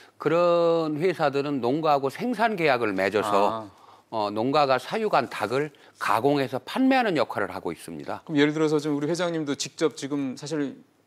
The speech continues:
Speaker 2: 어, 닭을 키우시고 계신다고 제가 얘기를
Speaker 1: 예.
Speaker 2: 들었거든요. 그러면은, 어, 우리 회장님도 뭐 예를 들면 그 H 회사와 계약을 맺고 예를 들어서 이제 닭을 공급하고 이런 식으로 하신다는 거고요.
Speaker 1: 예.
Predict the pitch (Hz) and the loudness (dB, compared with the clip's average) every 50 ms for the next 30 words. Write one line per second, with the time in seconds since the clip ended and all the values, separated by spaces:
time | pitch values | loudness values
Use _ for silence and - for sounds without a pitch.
0 | _ _ - - 135 127 120 - - 139 151 147 - - - 254 254 233 - 226 | _ _ -12 -10 -8 -8 -8 -4 -2 0 0 -2 -2 -4 -4 -4 -4 -4 -4 -6
1 | 208 175 143 135 - 156 143 135 131 127 120 117 113 117 117 113 110 113 110 120 | -8 -6 -6 -6 -4 -2 0 2 2 0 0 -2 -4 -4 -2 -2 -2 -4 -4 -6
2 | 113 107 - 123 117 107 92 107 101 - 101 117 160 143 101 95 - _ - - | -6 -6 -2 0 2 2 2 0 -4 -8 -8 -10 -10 -10 -12 -14 -20 _ -20 -20
3 | - - _ - - 156 156 151 151 156 151 147 139 135 120 - - - _ _ | -20 -20 _ -8 -4 -2 0 0 2 2 0 0 -2 -4 -6 -10 -16 -20 _ _
4 | _ _ - - 127 127 127 131 139 156 196 185 208 196 185 175 160 147 143 185 | _ _ -10 -8 -6 -4 -4 -4 -2 -2 0 2 2 0 0 -2 -4 -2 -2 -2
5 | 202 220 247 247 262 - - - - - - 147 139 135 131 - 151 143 - 151 | -4 -4 -6 -10 -16 -20 -20 -20 -20 -12 -4 0 0 0 2 2 0 0 2 4
6 | 131 131 147 143 - - 156 147 135 131 131 123 127 147 160 156 156 - 143 127 | 6 6 6 4 2 2 2 2 2 2 2 2 2 2 0 -2 -2 0 4 4
7 | 131 135 143 131 123 110 101 - 131 113 110 113 107 113 107 104 - - 165 180 | 4 4 4 0 -2 -4 -4 -4 -2 -2 -2 -2 -4 -8 -8 -10 -8 -8 -8 -8
8 | 180 139 117 110 - - 120 117 123 - - 131 127 127 - 123 110 110 120 131 | -8 -8 -10 -8 -8 -8 -8 -8 -8 -6 -4 -4 -4 -4 -2 -4 -4 -2 0 0
9 | 156 156 139 139 131 127 120 110 120 110 107 101 101 92 92 92 - 127 110 101 | 0 0 0 -2 -4 -4 -4 -6 -6 -8 -10 -8 -8 -10 -10 -6 -2 -2 -2 -2